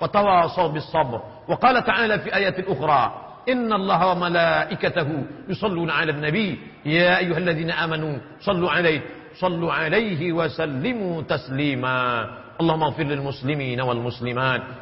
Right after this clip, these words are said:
والمؤمنين والمؤمنات الأحياء منهم والأموات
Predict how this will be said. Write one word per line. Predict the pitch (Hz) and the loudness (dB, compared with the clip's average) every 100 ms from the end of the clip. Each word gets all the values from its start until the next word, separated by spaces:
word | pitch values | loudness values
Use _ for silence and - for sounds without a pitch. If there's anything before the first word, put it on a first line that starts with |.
| - | 0
والمؤمنين | 165 156 165 156 180 151 143 | 2 2 0 0 -2 -2 0
والمؤمنات | 139 131 135 127 123 139 131 113 - - | 0 0 -2 -2 -2 0 0 -2 -6 -4
الأحياء | 202 - 180 214 185 170 | -2 0 0 2 0 0
منهم | 165 147 156 143 | -4 -4 -4 -2
والأموات | 147 139 131 139 151 | -4 -2 0 2 4